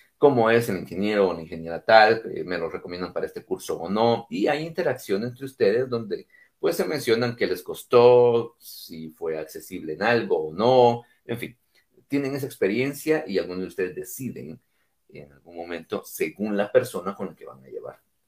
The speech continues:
la clase, según la persona que les va a impartir el curso. Pero en mi caso particular no, no lo hice así ya en ese momento. Y les aconsejo que,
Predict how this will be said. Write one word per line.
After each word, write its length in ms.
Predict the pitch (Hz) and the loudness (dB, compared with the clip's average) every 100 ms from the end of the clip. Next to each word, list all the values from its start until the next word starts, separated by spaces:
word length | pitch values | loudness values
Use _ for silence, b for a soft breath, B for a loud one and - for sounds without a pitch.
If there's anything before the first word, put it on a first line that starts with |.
| _ | _
la 240 | 78 78 - | -8 -8 -4
clase, 320 | 139 - - | -4 -4 -10
según 360 | - - 64 | -16 -18 -14
la 120 | 65 - | -10 -10
persona 420 | - 82 82 95 | -10 -12 -10 -10
que 100 | 69 | -12
les 140 | 67 | -10
va 60 | 80 | -10
a 40 | |
impartir 360 | 80 - - 78 | -12 -18 -12 -12
el 100 | - | -2
curso. 360 | 139 120 - _ b b b b b b b _ | -2 -2 -10 _ b b b b b b b _
Pero 400 | 143 131 127 127 | 4 6 6 4
en 80 | 131 | 0
mi 80 | 139 | -2
caso 240 | 196 208 | -4 -2
particular 640 | 135 - - 85 98 117 | -6 -6 -12 -2 0 0
no, 440 | 101 87 87 82 80 - | -4 -6 -8 -10 -14 -20
no 400 | 78 80 80 80 | -16 -12 -10 -6
lo 180 | 80 | -4
hice 220 | 80 78 82 | -6 -6 -8
así 360 | - 104 82 | -6 -8 -8
ya 200 | - 67 | -10 -12
en 160 | 73 85 | -10 -10
ese 180 | 85 73 | -10 -12
momento. 520 | 76 117 95 - - b b b _ - | 0 0 0 -6 -18 b b b _ -10
Y 140 | 156 | -4
les 180 | 185 190 | -2 -2
aconsejo 600 | 190 208 202 202 202 208 | -2 -2 0 -2 -2 -2
que, 300 | 196 185 | 2 2